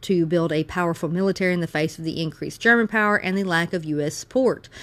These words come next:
Germany, fearing France's buildup, embarked on an even more, uh, vigorous rearmament program under Hitler. The U S then, you know, we missed an opportunity to merge as a world leader and to shape world events for the benefit of peace.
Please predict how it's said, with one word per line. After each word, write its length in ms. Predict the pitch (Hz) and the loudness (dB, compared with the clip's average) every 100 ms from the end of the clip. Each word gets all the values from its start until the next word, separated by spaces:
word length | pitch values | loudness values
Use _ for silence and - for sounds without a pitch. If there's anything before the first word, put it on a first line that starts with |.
| - - | -20 -4
Germany, 360 | 175 175 180 220 | 2 2 2 2
fearing 400 | - 170 160 160 | 2 2 0 -2
France's 460 | 180 175 165 165 | -2 -2 -2 -6
buildup, 440 | - 254 226 208 202 | 4 6 6 2 -2
embarked 380 | 170 160 160 | -4 -2 -2
on 140 | 165 160 | -4 -6
an 100 | - | -4
even 420 | 170 170 170 147 | -2 -2 -2 -2
more, 840 | 175 202 254 233 160 151 - 165 - | 2 4 6 4 2 -2 -6 -8 -6
uh, 340 | 170 151 131 170 | -6 -4 -6 -4
vigorous 560 | 175 160 165 160 - - | -2 0 0 0 -2 -6
rearmament 720 | 180 160 147 202 233 185 - | -4 -2 0 2 4 2 -2
program 460 | - 165 165 175 185 | -4 -4 -2 -2 -4
under 260 | 160 151 139 | -6 -6 -2
Hitler. 380 | 214 120 131 - - - - - | -2 -2 -6 -14 -20 -20 -20 -6
The 80 | 165 | -2
U 140 | 170 | 0
S 280 | 160 165 - | 2 0 -2
then, 460 | 180 170 170 170 156 _ - - _ _ | 0 2 2 0 -4 _ -20 -20 _ _
you 140 | 202 170 | -2 0
know, 60 | |
we 140 | 151 165 | 0 2
missed 260 | 175 170 | 2 2
an 80 | 175 | 0
opportunity 600 | 160 - - 240 208 175 | -2 -4 0 2 4 2
to 80 | 180 | 0
merge 300 | 175 170 170 | 0 0 0
as 100 | 160 | -2
a 120 | 151 | -2
world 380 | 147 175 156 - | 0 0 -2 2
leader 220 | 180 175 | 2 4
and 140 | 156 160 | 0 -4
to 60 | |
shape 340 | 156 - 175 165 | -4 0 0 0
world 220 | 165 147 | -2 -2
events 340 | 147 180 170 | -2 -4 -4
for 80 | - | -6
the 80 | 170 | -6
benefit 380 | 151 143 156 151 | -4 -6 -8 -10
of 260 | 151 175 | -10 -12
peace. 540 | - - 170 - - | -12 -10 -8 -10 -12